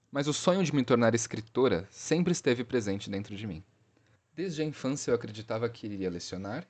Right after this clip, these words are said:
e escrever. O escrever seria o trabalho sério, e lecionar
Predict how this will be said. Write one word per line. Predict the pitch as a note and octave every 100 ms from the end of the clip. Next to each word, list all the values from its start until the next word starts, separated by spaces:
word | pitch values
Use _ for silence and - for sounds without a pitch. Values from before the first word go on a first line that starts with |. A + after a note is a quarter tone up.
| _
e | C#3 F3
escrever. | F3+ - E3 A2+ - _ _ _ _ _ _ _
O | B2
escrever | B2 - D#3 D#3+ E3+
seria | - E3 D#3
o |
trabalho | - C#3+ C#3+
sério, | D3+ - A2+ F2 D#2+ - _ _ -
e |
lecionar | A#2 A#2 - C#3 B2 A2 A#2